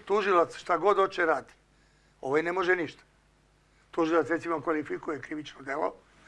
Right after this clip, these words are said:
po svom nahođenju. Nekad bolje, nekad lošije. Možda bi oštećeni teo drugačije.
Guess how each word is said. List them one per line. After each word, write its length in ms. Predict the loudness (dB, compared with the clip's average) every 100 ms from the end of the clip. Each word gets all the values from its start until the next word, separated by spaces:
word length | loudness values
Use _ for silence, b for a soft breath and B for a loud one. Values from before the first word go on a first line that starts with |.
| b b
po 120 | -4
svom 200 | 4 6
nahođenju. 420 | 6 4 0 -16 _ _ _ _ _ _ _ _ _ _ _ -8
Nekad 320 | -2 0 2
bolje, 280 | 4 4 4
nekad 260 | 2 2
lošije. 380 | 2 2 0 -12 -20 b b -8
Možda 220 | -4 -2
bi 100 | 0
oštećeni 460 | -2 -4 -6 -8 -4
teo 140 | -4
drugačije. 460 | -2 -2 -4 -6